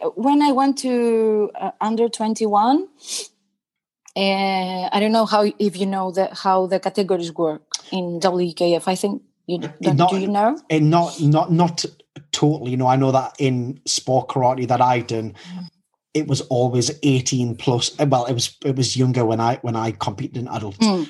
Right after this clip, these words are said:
Speaker 2: But it, it, now,
Speaker 1: I
Speaker 2: traditionally, it's eighteen plus and you go to adults and it's still all weight category. They don't have an, uh, like, an
Speaker 1: Yes, yes,
Speaker 2: eighteen to
Speaker 1: yes.
Speaker 2: twenty-one section.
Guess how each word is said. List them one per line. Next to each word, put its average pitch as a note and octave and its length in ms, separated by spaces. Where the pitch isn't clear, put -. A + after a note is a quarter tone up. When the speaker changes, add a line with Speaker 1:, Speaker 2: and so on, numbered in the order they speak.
Speaker 2:
But C#3 100
it, C3 160
it, E3 240
now, C#3 280
Speaker 1:
I B2 40
Speaker 2:
traditionally, F#3 420
it's C3+ 200
eighteen C3+ 400
plus C3+ 240
and A#2+ 100
you A2+ 140
go B2+ 100
to A#2 100
adults G#2 460
and A2+ 80
it's G2+ 160
still A#2+ 300
all A#2 260
weight G#2+ 240
category. G#2+ 340
They A2 120
don't A#2 180
have A2 160
an, G#2 220
uh, - 60
like, G3+ 100
an F#3+ 120
Speaker 1:
Yes, E3 140
yes, D3 80
Speaker 2:
eighteen B2+ 200
to B2+ 80
Speaker 1:
yes. - 80
Speaker 2:
twenty-one A#2+ 420
section. A2 460